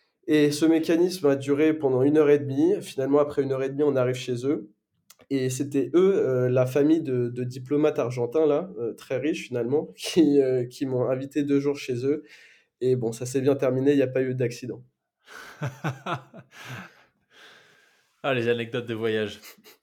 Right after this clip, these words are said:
Speaker 2: Il n'y a que dans ce genre d'aventure que tu peux, tu peux vivre des trucs pareils, je pense.
Speaker 1: <laughs>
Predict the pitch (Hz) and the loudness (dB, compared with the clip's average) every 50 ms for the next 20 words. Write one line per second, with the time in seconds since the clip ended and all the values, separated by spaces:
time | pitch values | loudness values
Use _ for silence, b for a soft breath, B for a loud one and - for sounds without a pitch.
0 | _ _ _ _ _ 160 151 - - 185 170 170 160 143 170 165 156 151 147 156 | _ _ _ _ _ -8 -6 -2 0 0 2 2 2 2 2 4 6 6 6 6
1 | 156 151 - 180 160 - - 131 - 143 139 135 131 127 127 - - 139 123 127 | 2 0 0 -4 -4 -4 -8 -14 -8 -4 -4 -2 -2 -4 -6 -8 -10 -10 -10 -8
2 | 131 131 135 131 131 135 131 131 135 123 123 123 120 - - 117 110 - - b | -8 -8 -8 -8 -8 -12 -8 -4 -2 -2 -2 -2 -4 -8 -14 -16 -16 -18 -20 b
3 | b b b b b b b b b b _ - - | b b b b b b b b b b _ -14 -4